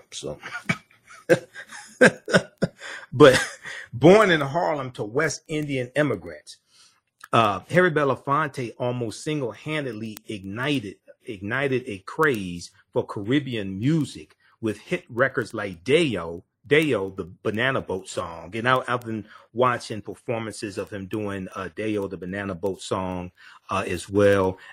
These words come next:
I remember him, I think he sung that on The Muppet Show, uh, also, 'cause I saw one performance of him on The Muppet Show playing the drums. Uh, and also,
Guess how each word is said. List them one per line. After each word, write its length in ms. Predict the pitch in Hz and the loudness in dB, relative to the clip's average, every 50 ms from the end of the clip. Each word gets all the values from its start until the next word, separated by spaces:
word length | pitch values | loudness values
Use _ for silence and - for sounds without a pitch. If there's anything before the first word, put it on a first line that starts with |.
| _ - | _ -2
I 100 | 101 98 | 0 2
remember 460 | 98 92 95 101 95 92 101 95 90 | 2 2 2 0 2 2 2 2 2
him, 320 | 90 113 110 101 95 95 95 | 2 2 0 0 0 -2 -2
I 120 | - - | -4 -4
think 240 | - - 220 247 240 | 0 2 2 2 4
he 120 | 208 165 131 | 2 0 0
sung 380 | - - - 175 160 156 151 | 0 0 4 4 4 4 4
that 260 | 143 139 135 120 - - 123 | 4 4 4 2 2 2 4
on 200 | 123 147 156 147 | 6 8 8 8
The 60 | 120 | 6
Muppet 380 | 107 104 113 131 - 151 135 | 6 6 6 6 6 4 2
Show, 420 | - - 160 139 139 156 170 165 - _ - - - - - - _ _ - - - _ - | 4 6 6 8 6 6 4 0 -6 _ -20 -20 -18 -18 -20 -20 _ _ -16 -16 -12 _ 0
uh, 480 | 107 101 98 98 95 95 95 95 92 - | 0 2 2 0 0 -2 -2 -4 -6 -4
also, 320 | - 117 117 113 - 120 98 | 0 0 0 0 0 -4 -4
'cause 120 | 107 101 | -2 -2
I 80 | 101 92 | -2 -2
saw 220 | - - 151 120 | 2 4 4 4
one 180 | 104 113 127 131 | 6 4 2 2
performance 460 | - 107 - - 131 120 110 104 95 | 0 -4 -4 -2 -2 0 0 0 0
of 160 | 107 98 95 | 0 0 0
him 120 | 98 98 98 | 0 0 -2
on 120 | 90 87 | -2 -2
The 60 | 85 | -2
Muppet 340 | 90 98 107 110 - 107 85 | 0 2 2 2 0 -2 -6
Show 380 | - - - 87 82 85 82 - _ - - - _ _ _ _ _ _ _ _ _ _ - - - - | -4 -2 0 0 0 0 -4 -6 _ -20 -20 -20 _ _ _ _ _ _ _ _ _ _ -18 -16 -10 -2
playing 360 | - - 120 107 104 98 90 | 4 6 6 8 8 6 4
the 100 | 90 82 | 2 0
drums. 580 | 80 92 113 110 101 90 80 80 82 - - _ _ - - - - _ - | 0 2 2 2 2 2 -4 -12 -14 -16 -20 _ _ -20 -20 -20 -18 _ -2
Uh, 220 | 123 107 104 110 - - | -2 0 0 0 -2 -2
and 140 | 120 120 123 | -4 -4 2
also, 640 | - 139 165 170 165 - - 160 135 127 123 123 | 4 4 4 4 2 2 0 2 2 4 2 0